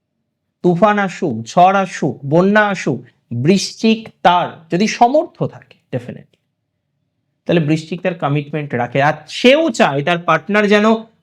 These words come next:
প্রতিশ্রুতি রাখতে পছন্দ করে বা প্রতিশ্রুতি পরায়ণ থাকে। বৃশ্চিকের সম্পর্কে প্রবলেম তখনই আসে যখন সন্দেহজনক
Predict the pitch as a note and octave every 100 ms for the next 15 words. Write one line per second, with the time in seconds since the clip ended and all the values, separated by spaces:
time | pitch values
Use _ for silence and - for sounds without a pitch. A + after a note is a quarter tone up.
0 | - G#3 A3+ C#4+ C#4 - C4+ A#3+ B3+ A#3+
1 | F#3+ F3 - - F#3 F3+ D3 C#3+ D#3+ C#3
2 | C3+ C3+ B2+ D#3 A#3+ C4+ B3+ F#3+ A3 A3
3 | - G#3+ A3 G#3+ D#3+ D#3 E3+ D#3 A2+ A2+
4 | - _ _ _ _ _ _ _ _ _
5 | _ _ _ _ _ - C3 G3 G#3 -
6 | C4 A#3+ C4+ C4 - G#3+ G#3+ G#3+ B3 A#3+
7 | A#3+ B3+ B3+ A3 G#3 F#3 A3 A#3 A#3 A3+
8 | G#3 A3 A#3+ B3 A#3+ A#3+ B3 A#3 B3 B3
9 | B3 _ _ _ - A3+ A#3 B3+ C4 C#4+
10 | C4+ C#4 A#3 A#3 A#3